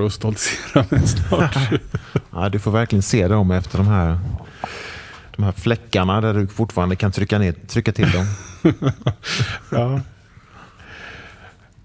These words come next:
Speaker 2: Tänker du spela live med det här materialet?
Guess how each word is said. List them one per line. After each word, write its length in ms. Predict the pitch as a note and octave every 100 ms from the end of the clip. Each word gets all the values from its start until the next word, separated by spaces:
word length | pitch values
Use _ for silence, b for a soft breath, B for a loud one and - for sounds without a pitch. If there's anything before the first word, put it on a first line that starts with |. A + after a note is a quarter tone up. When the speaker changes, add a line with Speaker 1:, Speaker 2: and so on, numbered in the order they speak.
| _ _ _ _ _ _ _ _ _ _ _ _ _ _ _ _ _ _ _ - B B B B B B B _ - -
Speaker 2:
Tänker 360 | - A2 A#2
du 200 | G#2+ G#2+
spela 380 | G2 - G#2+ G2+
live 400 | G2+ G2+ G#2+ C3+ -
med 180 | D3 D3+
det 60 |
här 140 | C#3 G2+
materialet? 720 | G2 - F#2 F#2 G#2 -